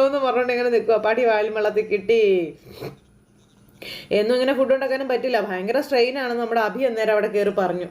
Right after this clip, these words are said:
"ഈ ഇടയ്ക്കൊക്കെ സ്ട്രെയിൻ എടുക്ക, എന്നും പെണ്ണുങ്ങളെ കൊണ്ട് തന്നെ ചെയ്യിച്ചാലോ" എന്ന് ജലജ പറഞ്ഞപ്പോ, "ഈ പറയുന്നത് കേട്ടാ നീ എന്നും കിച്ചണിലാണെന്ന്."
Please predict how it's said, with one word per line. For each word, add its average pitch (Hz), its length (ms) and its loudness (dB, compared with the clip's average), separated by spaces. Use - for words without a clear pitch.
"ഈ - 80 2
ഇടയ്ക്കൊക്കെ 247 600 0
സ്ട്രെയിൻ 269 380 0
എടുക്ക, 294 220 -4
എന്നും 196 260 -2
പെണ്ണുങ്ങളെ 247 420 0
കൊണ്ട് 277 220 0
തന്നെ 269 240 0
ചെയ്യിച്ചാലോ" 254 680 2
എന്ന് 233 220 -2
ജലജ 220 320 0
പറഞ്ഞപ്പോ, 220 440 -2
"ഈ 190 240 -2
പറയുന്നത് 240 460 2
കേട്ടാ 262 380 2
നീ 233 160 -2
എന്നും 240 260 0
കിച്ചണിലാണെന്ന്." 247 800 0